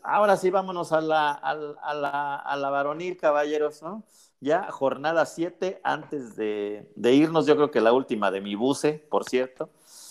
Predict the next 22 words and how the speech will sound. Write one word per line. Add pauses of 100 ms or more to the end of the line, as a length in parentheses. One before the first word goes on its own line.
(440)
Pero
bueno, (100)
vamos
a,
vamos
a
empezar
con
la,
con
la
jornada
y
me
van
diciendo
su,
su
favorito
y
qué
piensan.